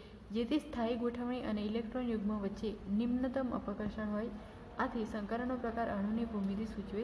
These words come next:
છે. તો જે બો-, જો કોઈ કક્ષકની અંદર બે ઇલેક્ટ્રોન સરખા સરખા હશે તો અહીંયા અપાકર્ષણ સર્જાશે. તેથી ધરા સ્થિતિમાં સંકરણ સર્જાતું નથી, તેને સંકરણ કરવા માટે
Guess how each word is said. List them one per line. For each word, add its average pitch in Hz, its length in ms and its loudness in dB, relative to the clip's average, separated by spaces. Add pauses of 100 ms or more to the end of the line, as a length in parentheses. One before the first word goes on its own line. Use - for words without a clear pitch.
(120)
છે. 226 160 0 (460)
તો 277 140 2
જે 285 160 2
બો-, 262 300 8 (560)
જો 254 200 6
કોઈ 285 260 4
કક્ષકની 240 520 0
અંદર 214 260 4
બે 233 200 2 (300)
ઇલેક્ટ્રોન 214 420 0
સરખા 262 320 0
સરખા 208 320 0
હશે 196 200 -2 (380)
તો 262 120 4
અહીંયા 254 220 6
અપાકર્ષણ 233 500 0
સર્જાશે. 220 500 -2 (1040)
તેથી 269 360 0 (220)
ધરા 247 280 6
સ્થિતિમાં 240 480 0
સંકરણ 233 420 0
સર્જાતું 208 440 0
નથી, 208 260 -2
તેને 226 320 -2 (540)
સંકરણ 247 480 2
કરવા 214 240 0
માટે 208 300 2